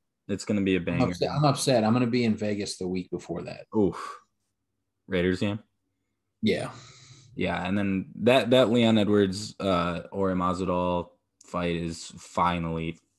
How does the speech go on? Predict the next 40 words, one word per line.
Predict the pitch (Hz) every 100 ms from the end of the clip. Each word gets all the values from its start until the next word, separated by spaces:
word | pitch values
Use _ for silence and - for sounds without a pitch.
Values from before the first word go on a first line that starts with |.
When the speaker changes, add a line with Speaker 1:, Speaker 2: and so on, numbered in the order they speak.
| -
Speaker 1:
finally | 104 95 92
happening. | 90 85 90 87 87 82
Jeff | - 90 -
hands | 95 90
a | 85
steel | - 95 87
kneel | 85 90 90
on | 90 90 87
that | 85 -
card. | - 85 85 85 85 - - - - -
Macy | 104 95 92
Barber | 85 90 90 90
makes | 87 87 -
her | 87
return, | 87 - - 87 87 85 85
and | 87 85
then | 85 85 82
Ryan | 85 85 87 82
Hall, | 98 82 92 92
which | 90
will | 92
be | 87 90
sweet. | - - 87 98 95 _ _ _ _ -
Randy | 90 90 80
Costa | - 87 85 - 92
is | 87 - _ -
opening | 90 85 92 87
up | 90 -
the |
prelims. | - - 85 87 92 92
That's | 90 -
how | 90
you | 87
know | 82 80 82
it's | 82 -
just | 90 -
an | 78
<laughs> |
absolute | - - 90 - 92 82 _ _
banger. | 82 82 80 82 82